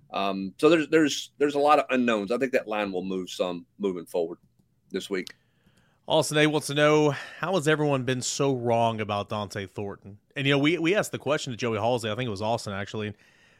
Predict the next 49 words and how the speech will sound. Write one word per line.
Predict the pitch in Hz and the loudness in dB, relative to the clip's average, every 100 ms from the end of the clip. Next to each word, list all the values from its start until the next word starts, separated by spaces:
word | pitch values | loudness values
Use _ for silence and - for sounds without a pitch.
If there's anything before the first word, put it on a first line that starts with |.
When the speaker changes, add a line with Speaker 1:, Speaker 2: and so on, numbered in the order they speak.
| _ | _
Speaker 2:
He | - | -12
said, | 104 113 107 | -6 -4 -4
uh, | |
you, | 92 113 | -6 -8
you | 117 127 | -6 -4
referred | 123 135 127 | 0 2 2
to | |
him | 117 117 | 0 -4
as | 104 | -4
a | |
freak | - 135 131 117 | -6 -8 -6 -6
in | 101 | -6
preseason. | - 123 - 104 104 | -6 -6 -6 -8 -8
He | 107 | -8
said, | 92 104 | -6 -6
"Well, | 104 101 - - | -6 -8 -10 -8
he | 113 | -2
is | 135 | -2
a | 110 | -2
freak." | - 95 95 - | -6 -10 -12 -6
<laughs> | - - - - - | -2 -2 -6 -20 -8
Um, | - 113 110 107 | 0 0 0 2
but, | 156 160 | 2 2
but | 165 160 | 0 2
so | - 262 | 4 4
far | - 226 190 | 4 4 4
through | - 180 180 | 2 2 2
four | - 160 143 | 2 0 2
games, | 131 156 147 127 | 4 2 2 -2
it's, | 123 110 | -6 -8
it, | - 123 | -8 -8
it's | 131 - | -10 -4
not | 143 | -4
materialized | 135 - 139 131 127 120 | -4 -4 -2 0 0 -2
the | 120 | -2
way | 117 113 | -2 -2
we | 107 | -4
thought. | - - 123 92 | -6 -2 0 0
I | 101 | -4
mean, | 101 | -6
he's | 101 | -8
long, | 107 123 131 117 | -2 0 0 -2
he's | 98 | -8
explosive, | 98 - 123 123 - 123 113 _ _ - | -10 -6 -4 -4 -2 -6 -6 _ _ -12
he's | 101 | -2
got | 120 | 2
all | 120 | 2
the | 113 | 0
potential, | - - 131 120 123 117 | -6 -4 -4 -2 0 0